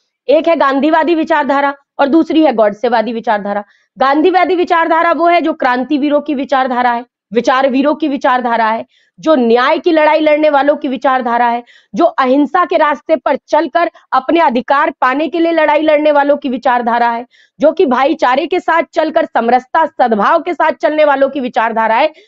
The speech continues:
जिसके साथ कांग्रेस पार्टी मजबूती से खड़ी है और देश की जनता भी उसी विचारधारा के साथ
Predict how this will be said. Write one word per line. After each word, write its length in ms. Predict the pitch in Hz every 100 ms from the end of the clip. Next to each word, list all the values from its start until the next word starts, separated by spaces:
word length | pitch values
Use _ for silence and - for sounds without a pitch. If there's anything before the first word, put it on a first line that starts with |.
| _ 196
जिसके 360 | 359 - 392
साथ 300 | 320 285 294 - -
कांग्रेस 400 | 262 269 330 -
पार्टी 300 | 247 233 349
मजबूती 580 | 311 226 196 214 - 277
से 140 | 311
खड़ी 360 | - 185 - 190
है 120 | 170 - _ -
और 120 | 285
देश 260 | 349 349
की 120 | - 359
जनता 440 | 254 277 277 359
भी 120 | 349
उसी 200 | 330 -
विचारधारा 560 | 302 - 214 202 190 180
के 120 | 190
साथ 180 | 185